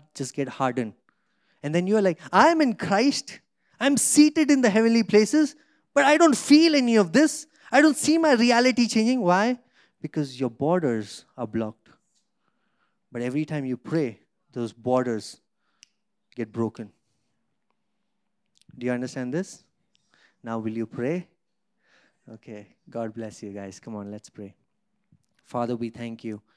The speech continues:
We thank you for teaching us about prayer.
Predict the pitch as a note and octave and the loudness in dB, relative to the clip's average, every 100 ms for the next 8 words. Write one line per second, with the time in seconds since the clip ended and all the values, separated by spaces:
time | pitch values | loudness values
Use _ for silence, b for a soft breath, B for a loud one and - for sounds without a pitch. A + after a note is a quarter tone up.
0 | _ _ _ - A#2 - B2+ C3+ C3 B2 | _ _ _ -14 -12 -10 -10 -10 -12 -14
1 | A2+ C#3 C3 B2+ A#2+ A#2 - A#2 A#2 A2+ | -14 -16 -16 -14 -12 -12 -14 -12 -8 -6
2 | A2+ - - A#2 A2 G#2 | -8 -12 -10 -6 -6 -8